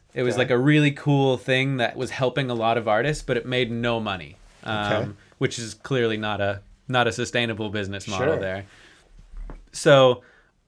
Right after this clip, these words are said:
Speaker 1: kind of the realization that we had is the money in the, in that business or in that space is in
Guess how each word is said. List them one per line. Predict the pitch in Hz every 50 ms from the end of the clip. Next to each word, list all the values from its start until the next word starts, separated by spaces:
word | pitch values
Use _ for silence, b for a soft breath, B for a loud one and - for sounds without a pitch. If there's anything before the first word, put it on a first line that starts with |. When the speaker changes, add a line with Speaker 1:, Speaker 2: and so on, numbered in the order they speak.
| _ _ _ _ _ _ _ _ -
Speaker 1:
kind | - 170 175 180
of | 160 139
the | 143 127
realization | 135 147 156 147 139 127 117 110 123 131 151 151 - 127 113
that | 110 107 107
we | 117 110 107
had | 117 120 120 120 113 110 107 98 110 -
is | 123 117 107 107 107 107 104 104 95 - - b b b b b b b b _ _ _ _ _ _ _ _ _ _ _ _ _ _ _ _ _ _ _ _ _ _ _ _ -
the | 143 139
money | 131 135 143 156 165 170 170
in | 175 170 160 151 143
the, | 131 - -
in | 156 143 135 131 123
that | 127 123 127 131 - - - 120 110
business | 127 120 107 113 104 95 92 98 - - -
or | 127 120 117
in | 120 120 117
that | 113 113 113 - -
space | - - - 110 113 127 139 - - -
is | - 131 117 104
in | 117 113